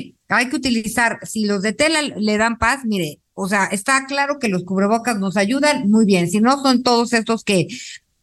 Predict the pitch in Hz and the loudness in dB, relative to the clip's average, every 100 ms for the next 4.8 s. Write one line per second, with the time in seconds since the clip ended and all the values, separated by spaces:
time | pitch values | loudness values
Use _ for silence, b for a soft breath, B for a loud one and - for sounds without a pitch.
0 | _ 220 196 185 185 190 220 220 240 240 | _ 2 4 6 4 6 6 6 4 0
1 | 196 180 214 214 214 240 247 196 - 175 | 0 -2 -2 -2 -2 -6 -4 -4 0 0
2 | - 240 226 220 196 180 196 196 240 185 | 2 2 2 0 2 2 0 0 -2 -2
3 | 180 208 175 185 196 196 202 156 165 180 | -8 -2 0 2 0 0 2 2 2 2
4 | 226 220 190 175 180 180 185 | -2 -2 -2 -2 2 4 4